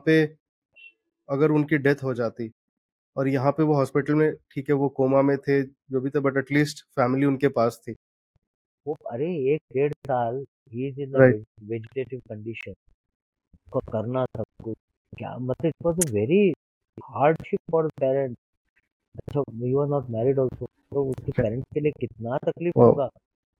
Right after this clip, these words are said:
Speaker 2: उसको तो बेचारे, उसको तो कुछ पता ही नहीं है, तो बाकी लोगों को कितनी द-, तकलीफ होगी, है ना?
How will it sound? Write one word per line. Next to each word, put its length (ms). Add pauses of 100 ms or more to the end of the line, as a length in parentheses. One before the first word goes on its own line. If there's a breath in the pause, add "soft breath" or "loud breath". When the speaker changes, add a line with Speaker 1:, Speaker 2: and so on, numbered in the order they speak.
Speaker 2:
उसको 280
तो 120
बेचारे, 300
उसको 260
तो 100
कुछ 200
पता 180
ही 100
नहीं 160
है, 100 (600)
तो 80
बाकी 320
लोगों 160
को 100
कितनी 360
द-, 540 (100)
तकलीफ 360
होगी, 320 (1500)
है 80
ना? 200